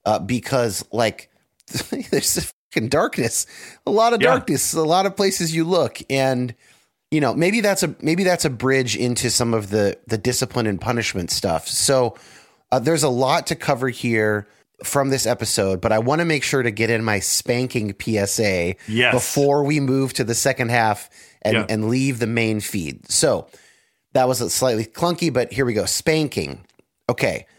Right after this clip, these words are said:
Speaker 1: This is not only about spanking in the episode, but, but I thought spanking would be a good thing to talk about because it's something that a lot of us experienced I'm almost forty,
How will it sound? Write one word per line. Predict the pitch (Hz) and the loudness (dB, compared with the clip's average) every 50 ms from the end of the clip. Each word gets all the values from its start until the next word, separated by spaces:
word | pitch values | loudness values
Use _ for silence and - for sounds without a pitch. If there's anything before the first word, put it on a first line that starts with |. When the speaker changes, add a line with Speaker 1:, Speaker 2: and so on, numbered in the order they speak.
| _ _ _ - | _ _ _ -2
Speaker 1:
This | 170 202 196 - | -2 0 0 -2
is | 208 175 | 0 0
not | 220 208 - - | 0 0 2 2
only | 143 151 156 165 | 2 2 2 2
about | 156 147 156 151 143 | 2 2 2 0 0
spanking | - - 151 151 143 156 147 | 0 -2 -2 -2 0 0 0
in | 139 127 | 0 0
the | 127 - - | 0 0 0
episode, | 110 110 - 117 - - 131 131 127 | -2 -2 -2 -4 -2 0 0 0 0
but, | - 135 - - _ - | -2 -4 -4 -4 _ -4
but | - 135 | 0 0
I | 143 151 156 | 2 0 0
thought | - 185 175 160 - - | 0 0 0 0 -2 -4
spanking | - - 170 170 160 190 180 | -4 -2 -2 -2 -2 -2 -2
would | 156 151 135 | -2 -2 -2
be | 139 | -2
a | 131 | -2
good | 117 127 123 | -2 -2 -2
thing | - 131 117 | -2 -4 -4
to | 101 | -2
talk | - 123 113 110 | -2 -2 -2 0
about | 113 113 110 - | 0 -2 -2 -2
because | 113 107 - 123 107 | -4 -2 -2 -2 0
it's | 113 104 - | 0 -2 0
something | - 151 151 147 170 156 | 0 0 0 0 -2 0
that | 127 120 113 110 - - - - - - - _ _ - | 2 2 2 0 -2 -6 -20 -20 -20 -20 -20 _ _ 0
a | 123 | 2
lot | 120 113 107 107 104 104 110 117 117 | 2 4 2 2 4 4 4 4 2
of | 120 107 110 | 2 2 2
us | 110 107 104 - - | 2 2 2 -2 -4
experienced | - 92 - - - - 98 95 95 101 110 131 147 185 185 - - - - - - _ _ _ _ _ _ _ | -6 -4 -4 -4 -4 -2 -2 0 0 2 2 0 -2 -2 -2 -2 -2 -4 -6 -10 -12 _ _ _ _ _ _ _
I'm | 113 117 120 123 123 123 120 117 - - | 0 2 2 2 2 0 0 -2 -4 -2
almost | - 117 120 117 110 107 - - - | 0 0 2 2 0 -2 -2 -6 -8
forty, | - - - 110 110 113 123 139 156 180 202 202 | -8 -4 -2 0 0 0 0 -2 -2 -4 -4 -4